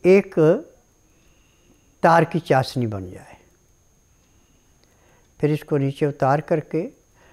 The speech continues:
ठंडा होने के बाद कांच की बोतल में रख लें। अब इसमें से आप हर दो ढाई घंटे बाद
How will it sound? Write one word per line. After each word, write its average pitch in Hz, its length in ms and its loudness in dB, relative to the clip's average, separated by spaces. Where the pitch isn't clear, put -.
ठंडा 185 320 2
होने 151 280 2
के 165 140 0
बाद 151 340 2
कांच 185 260 2
की - 160 -2
बोतल 147 340 0
में 123 140 -2
रख 107 260 -12
लें। - 100 -20
अब 247 220 4
इसमें 247 380 4
से 262 220 2
आप 220 260 4
हर 190 240 2
दो 202 220 6
ढाई 190 300 4
घंटे 160 400 2
बाद 160 340 4